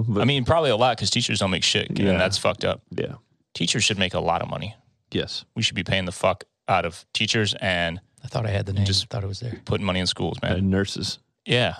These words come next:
Speaker 3: And strippers, for that matter.
Speaker 2: Yeah.
Speaker 1: Yeah.
Speaker 2: Doing services.
Speaker 3: Fuck it.
Speaker 2: Josh, may I have one of those beverages from the top shelf there, please?
Speaker 1: Only, only
Speaker 2: One
Speaker 1: top shelf.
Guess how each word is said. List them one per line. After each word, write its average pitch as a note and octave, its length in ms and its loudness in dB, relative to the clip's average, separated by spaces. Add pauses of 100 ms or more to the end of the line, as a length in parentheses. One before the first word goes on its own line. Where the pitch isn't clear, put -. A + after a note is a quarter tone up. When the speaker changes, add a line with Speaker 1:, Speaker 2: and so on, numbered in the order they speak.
Speaker 3:
And C#3 160 -2
strippers, G2+ 440 0
for - 140 -4
that B2 140 2
matter. G#2+ 380 0
Speaker 2:
Yeah. C#3+ 280 2 (140)
Speaker 1:
Yeah. B2 220 0 (220)
Speaker 2:
Doing G#2+ 180 4
services. C#3 500 2
Speaker 3:
Fuck - 280 -2
it. - 80 -18 (280)
Speaker 2:
Josh, C3 300 4
may C3+ 160 4
I C#3+ 40 2
have D3 180 2
one C3+ 160 4
of A2 80 -2
those G#2+ 260 4
beverages G#2 480 0
from A2+ 120 0
the G2 60 2
top G2 220 0
shelf G2 240 0
there, G#2+ 140 2
please? A2+ 320 -2 (420)
Speaker 1:
Only, A#2 260 0
only A#2+ 180 4
Speaker 2:
One A2+ 60 6
Speaker 1:
top A2+ 200 0
shelf. F2+ 260 0